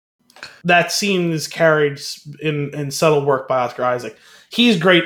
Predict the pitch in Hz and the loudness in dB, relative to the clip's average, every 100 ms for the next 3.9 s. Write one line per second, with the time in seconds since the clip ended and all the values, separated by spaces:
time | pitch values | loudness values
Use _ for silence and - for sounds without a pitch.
0 | - 165 160 143 139 143 147 143 151 147 | -2 -4 -2 -4 -6 -6 -4 -4 -6 -8
1 | - 143 151 143 196 190 165 151 - - | -8 -8 -10 -2 4 6 4 0 -8 -10
2 | - 165 156 139 - 117 113 160 135 127 | -4 -2 -2 -4 -8 -10 -2 0 0 -6
3 | 123 - 175 185 147 151 147 139 135 | -6 2 4 4 2 0 -2 -4 -8